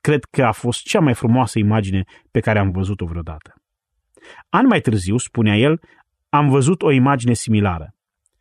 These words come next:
Era această persoană care se ținea de o cruce într-o mare înfuriată, însă cu cealaltă mână ținea pe cineva care se putea neca.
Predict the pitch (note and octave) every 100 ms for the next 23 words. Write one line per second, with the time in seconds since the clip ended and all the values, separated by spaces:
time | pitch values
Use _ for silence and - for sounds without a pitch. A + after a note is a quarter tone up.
0 | _ _ _ - A#2+ C3 - D#3+ F#3 G#3
1 | - C#3+ D3+ D3+ C#3+ A#2 B2+ A#2+ D3 C#3+
2 | C3+ - B2 A2+ C3 D3 C#3 A#2+ A#2+ A2
3 | C#3 D#3+ B2+ - A2+ G2+ E2+ - B2 -
4 | - - - D3 - C3+ - B2 - A#3
5 | A#3+ F#3+ F3 C3 A2+ A#2+ B2 B2+ D3 D#3+
6 | C#3+ - A2+ G2 B2 C#3+ - _ - A#2+
7 | G#2+ G2+ G2 - G2+ F#2 - E2